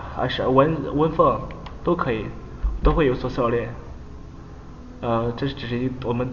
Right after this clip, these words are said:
呃，大家一个共同的交流的平台。<laughs> 我个人也是一个，嗯，科技的爱好者，然后一个，现在可以说是一个，嗯，编程菜鸟吧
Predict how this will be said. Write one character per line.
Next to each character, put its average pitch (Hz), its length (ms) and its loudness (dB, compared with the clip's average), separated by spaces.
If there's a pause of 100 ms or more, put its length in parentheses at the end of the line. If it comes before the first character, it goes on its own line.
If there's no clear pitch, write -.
(120)
呃， 120 300 2
大 123 120 2
家 123 160 4
一 127 60 2
个 131 80 2
共 135 160 0
同 123 100 -2
的 123 120 0
交 127 140 2
流 123 100 2
的 120 40 0
平 110 220 -6
台。 98 260 0 (340)
<laughs> - 300 -4
我 147 80 10
个 170 140 6
人 151 140 8
也 131 100 6
是 - 160 0
一 143 160 4
个， 120 540 8 (180)
嗯， 117 400 -4 (720)
科 175 140 0
技 175 100 4
的 139 160 6
爱 151 140 6
好 127 160 6
者， 107 340 -2
然 123 100 4
后 139 120 4
一 139 160 2
个， 120 420 0 (1300)
现 - 160 -2
在 151 100 2
可 139 160 -2
以 139 60 4
说 139 160 -2
是 147 160 -4
一 139 80 0
个， 127 180 0 (280)
嗯， 123 520 -8 (1000)
编 160 160 6
程 135 160 4
菜 147 220 4
鸟 110 120 0
吧 - 280 -6